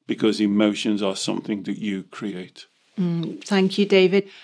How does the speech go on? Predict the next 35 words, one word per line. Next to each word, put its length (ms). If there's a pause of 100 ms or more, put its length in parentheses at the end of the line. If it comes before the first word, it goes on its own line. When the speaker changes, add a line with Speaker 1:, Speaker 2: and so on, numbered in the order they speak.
(120)
Speaker 2:
And 120
we've 200
done 180
so 340
many 240
other 200
teachings 600
on 160
this 200
topic 540
to 100
help 540
you 240 (480)
navigate 880
through, 420
I 80
guess, 240
this 180
transition 800
Speaker 1:
Yeah. 40
Speaker 2:
from 480 (420)
the 280
emotional 520
blackmail 540
playbook 840
in 160
whatever 480
position 720
you 140
take 460
in 100
that, 200
in 140
your 140
relationship, 840